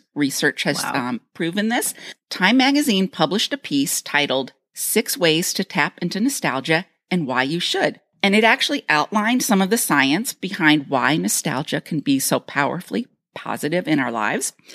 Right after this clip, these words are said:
Speaker 1: And I have a new best friend out of this. His
Speaker 2: Oh,
Speaker 1: name is
Speaker 2: wow.
Speaker 1: Clay Routledge. He is an existential psychologist, which doesn't that sound pretty cool?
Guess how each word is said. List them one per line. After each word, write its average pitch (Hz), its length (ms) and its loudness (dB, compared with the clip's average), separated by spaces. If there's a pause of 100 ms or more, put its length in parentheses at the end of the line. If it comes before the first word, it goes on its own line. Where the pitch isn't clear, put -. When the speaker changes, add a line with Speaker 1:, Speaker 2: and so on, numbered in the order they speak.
(520)
Speaker 1:
And 240 100 6
I 233 60 6
have 233 160 4
a - 20 0
new 202 140 0
best 175 220 0
friend 135 200 -2
out 80 140 -2
of - 80 -8
this. - 260 -8 (380)
His 202 180 -2
Speaker 2:
Oh, 220 40 0
Speaker 1:
name 226 260 2
is 214 160 2
Speaker 2:
wow. - 100 -4
Speaker 1:
Clay 190 440 2
Routledge. - 600 0
He 320 160 0
is 349 120 0
an 240 160 4 (100)
existential 202 1080 2
psychologist, 151 960 -2
which - 360 -6
doesn't 185 300 -2
that - 180 0
sound 131 200 -4
pretty 123 160 -10
cool? - 340 -8